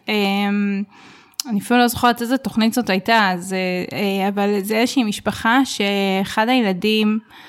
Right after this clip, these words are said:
שהוא היה קטן, צעיר, בין סביבות גיל החמש, שמונה, אה, נפטר ממחלה,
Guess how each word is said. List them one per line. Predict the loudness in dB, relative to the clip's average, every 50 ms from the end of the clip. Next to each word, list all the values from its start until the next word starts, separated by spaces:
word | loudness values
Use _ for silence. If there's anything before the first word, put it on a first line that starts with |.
| -20 -20 -20 -20 -20 _
שהוא | -8 -2 0 2
היה | 2 0
קטן, | 0 -4 -6 -2 2 2 2 2
צעיר, | 2 0 -2 -2 -2 0
בין | 0 -2 -2 -4
סביבות | -4 -6 -6 -4 -4 -4 -2
גיל | -2 0 0
החמש, | -2 -2 -4 -8 -6 -4 -2 0 0 2 2 2 0 0 -2 -2 -4 -4 -4 -6 -4
שמונה, | -2 -2 0 2 2 2 2
אה, | 2 0 0 0 0 0 0 -2 -2 -2 -2 0 0 2 2 2 0
נפטר | 0 -2 -2 0 0 2
ממחלה, | 2 0 0 -2 -2 -4 -2 -2 0 0 2 0